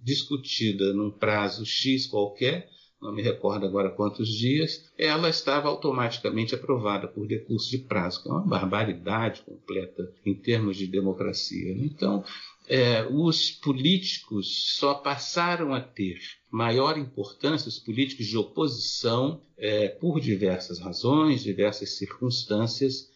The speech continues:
é, de meados pro final dos anos setenta, quando então o Congresso começou a impor alguma pressão,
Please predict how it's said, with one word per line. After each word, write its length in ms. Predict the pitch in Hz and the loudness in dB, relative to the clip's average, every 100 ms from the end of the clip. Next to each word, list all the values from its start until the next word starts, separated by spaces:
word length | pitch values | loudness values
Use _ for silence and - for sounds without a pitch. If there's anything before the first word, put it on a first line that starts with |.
| - | -4
é, 280 | 110 101 95 | 0 2 2
de 160 | 95 | 2
meados 720 | 113 127 104 104 110 107 110 - | 4 4 4 4 2 0 -6 -4
pro 180 | 123 | -4
final 580 | 117 135 104 101 110 110 | 0 2 2 4 4 2
dos 240 | 101 92 95 | 0 0 2
anos 300 | 95 95 - | 2 2 2
setenta, 840 | 127 - - 120 135 131 147 143 _ _ _ _ _ | 0 0 0 4 4 0 -6 -6 _ _ _ _ _
quando 320 | - 120 123 131 | -2 2 4 4
então 400 | 131 - 120 131 | 2 2 4 2
o 120 | 131 | 2
Congresso 800 | 147 143 110 113 123 135 - 135 | 2 2 4 6 6 4 -2 -2
começou 1080 | 139 143 131 - - 120 135 139 147 - _ | 0 2 0 -2 2 6 6 6 2 -6 _
a 380 | 117 127 139 147 | -6 -2 2 4
impor 1040 | 165 165 - 143 156 175 160 - - - _ | 4 2 -2 4 6 8 6 2 -10 -16 _
alguma 760 | - 123 117 117 160 220 180 147 | -4 -2 -2 0 2 4 4 2
pressão, 920 | 135 123 - - 113 120 127 131 | 2 2 0 0 2 2 2 -2